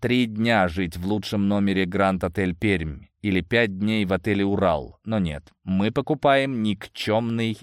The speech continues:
металлический шарик. Тяжко вздохнув, я вышел на улицу и сел в машину. "Чего такой недовольный?" поинтересовался фамильяр. "Ты цены видел?" возмутился я. "Я за весь этот день потратил больше пятидесяти штук, ты понимаешь?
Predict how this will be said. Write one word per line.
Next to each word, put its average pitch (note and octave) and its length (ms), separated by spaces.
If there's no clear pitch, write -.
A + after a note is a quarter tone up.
металлический F#2 840
шарик. D#2 500
Тяжко D#3 320
вздохнув, C#3 540
я A2+ 140
вышел G#2 380
на G2+ 140
улицу A2 480
и F2+ 80
сел G2+ 280
в E2+ 120
машину. E2 540
"Чего F2 260
такой F#2+ 280
недовольный?" F#2+ 760
поинтересовался B2+ 800
фамильяр. A#2+ 540
"Ты G#3+ 140
цены D#3 360
видел?" C3 360
возмутился F2+ 640
я. E2 220
"Я F2 260
за D3 140
весь D3 320
этот B2 320
день G#2 480
потратил A#2 500
больше A#2 400
пятидесяти C3 880
штук, - 380
ты F2+ 100
понимаешь? A#2 560